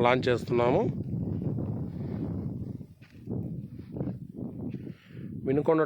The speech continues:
టౌన్కి చాలా దగ్గరగా ఉంటుందండి. రెసిడెన్షియల్ కూడా తొందరగా డెవలప్‌మెంట్ అయ్యే లొకేషన్ కూడా, కానీ so లో ప్రైస్, లో ఇన్వెస్ట్‌మెంట్ మనకి. ఇది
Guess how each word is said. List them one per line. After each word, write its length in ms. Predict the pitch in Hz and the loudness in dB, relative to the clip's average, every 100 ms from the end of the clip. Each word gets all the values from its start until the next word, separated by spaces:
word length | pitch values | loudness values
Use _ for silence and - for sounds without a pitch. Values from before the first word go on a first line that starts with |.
| 143 | 6
టౌన్కి 320 | 147 147 170 - | 4 4 0 2
చాలా 200 | 131 135 127 | 4 4 4
దగ్గరగా 380 | 120 117 147 151 143 | 2 4 4 6 6
ఉంటుందండి. 460 | 131 131 131 156 254 _ _ _ _ - _ _ _ _ _ _ _ _ _ _ _ _ _ _ | 4 4 4 2 -4 _ _ _ _ -20 _ _ _ _ _ _ _ _ _ _ _ _ _ _
రెసిడెన్షియల్ 680 | - 135 170 160 147 160 151 151 | 0 2 4 4 4 2 4 4
కూడా 200 | 156 180 135 147 196 - _ - - _ _ _ - | 4 6 6 6 2 -10 _ -20 -20 _ _ _ -20
తొందరగా 400 | - 160 151 147 135 | -2 4 6 6 8
డెవలప్‌మెంట్ 480 | 139 143 - 135 131 | 6 6 4 4 6
అయ్యే 120 | 123 120 | 4 2
లొకేషన్ 380 | 127 131 139 123 120 | 2 2 4 4 6
కూడా, 140 | 151 208 - - - - - - - _ - - - - - - - | 4 0 -8 -12 -14 -18 -18 -20 -20 _ -20 -18 -18 -14 -16 -12 -2
కానీ 180 | 143 151 - | 2 2 2
so 180 | 151 135 127 117 113 104 - - 123 | 4 6 6 6 4 0 -4 -4 2
లో 80 | 131 160 160 | 6 6 4
ప్రైస్, 260 | 151 123 - 147 | 2 2 0 2
లో 80 | 131 139 | 4 4
ఇన్వెస్ట్‌మెంట్ 480 | 139 131 - 120 113 120 | 4 2 2 2 2 0
మనకి. 260 | 120 214 262 _ _ _ _ _ _ _ _ _ _ _ _ _ _ _ - | 0 -2 -4 _ _ _ _ _ _ _ _ _ _ _ _ _ _ _ -4
ఇది 120 | 131 | 2